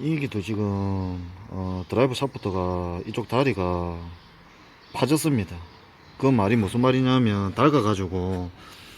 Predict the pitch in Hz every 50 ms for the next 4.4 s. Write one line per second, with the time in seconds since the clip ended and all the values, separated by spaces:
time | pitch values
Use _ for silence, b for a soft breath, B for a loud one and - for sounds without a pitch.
0 | B B B B B - - 107 107 127 160 156 151 - 175 160 - 151 113 104
1 | 98 90 - 95 90 113 143 151 180 175 147 147 139 135 151 - 131 113 104 101
2 | 113 127 139 131 113 98 98 95 95 92 87 87 87 87 87 85 85 - - 98
3 | 95 113 139 160 160 139 120 117 110 110 107 - - 98 95 131 127 117 104 113
4 | 107 104 104 90 92 92 92 98